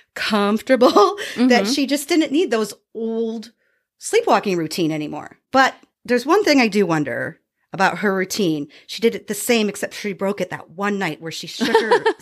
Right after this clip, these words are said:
Speaker 1: stepdad's head.
Speaker 2: That cracks
Speaker 1: Um,
Speaker 2: me up.
Speaker 1: I, it was so funny, but I don't know what to think of it. Like, maybe did she just have a, a fight with him or a bad day?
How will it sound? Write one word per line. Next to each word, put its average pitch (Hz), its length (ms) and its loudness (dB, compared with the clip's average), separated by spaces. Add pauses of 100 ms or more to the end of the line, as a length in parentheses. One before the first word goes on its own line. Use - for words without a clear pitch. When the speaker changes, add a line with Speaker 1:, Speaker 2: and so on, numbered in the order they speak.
Speaker 1:
stepdad's 254 520 0
head. 226 340 -2 (480)
Speaker 2:
That 453 220 4
cracks 269 200 4
Speaker 1:
Um, 269 160 4
Speaker 2:
me 294 60 2
up. 208 220 -2 (240)
Speaker 1:
I, 311 160 4
it 453 220 4
was 427 180 2
so 370 180 2
funny, 466 300 -2
but - 140 0
I 381 80 4
don't 403 160 0
know 294 80 4
what 262 120 -4
to 294 60 -4
think 453 220 0
of 349 60 4
it. 240 80 0
Like, 202 220 0 (240)
maybe 208 280 0
did 220 180 2
she 226 120 -4
just 214 180 -2
have 185 160 0
a, 135 300 -6
a 143 60 -12
fight 190 300 -2
with 240 140 0
him 220 540 0
or 165 160 -2
a 147 40 -10
bad 147 240 -8
day? 214 560 0